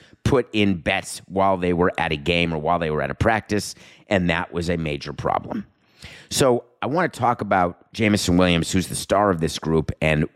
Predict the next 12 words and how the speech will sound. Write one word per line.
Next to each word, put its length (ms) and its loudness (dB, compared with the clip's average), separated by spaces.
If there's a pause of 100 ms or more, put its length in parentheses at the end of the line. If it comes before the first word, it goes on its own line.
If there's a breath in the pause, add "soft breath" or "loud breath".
(260)
what 420 0 (520 soft breath)
we 380 2
talk 400 0
about 380 -4
often 580 -2
are 260 2
P 240 4
R 160 6
statements 460 2
that 100 0
are 80 0
bad, 540 0